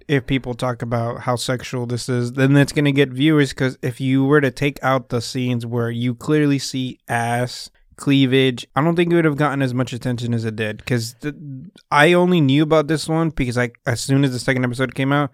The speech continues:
all the cosplayers were fucking reenacting the thing,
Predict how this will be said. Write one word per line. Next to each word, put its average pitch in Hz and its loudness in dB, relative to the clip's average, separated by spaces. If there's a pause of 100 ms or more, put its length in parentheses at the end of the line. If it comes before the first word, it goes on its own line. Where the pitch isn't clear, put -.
all 131 6
the 120 0
cosplayers 113 -2
were 120 0
fucking 117 -2
reenacting 131 2
the 123 2
thing, 113 -4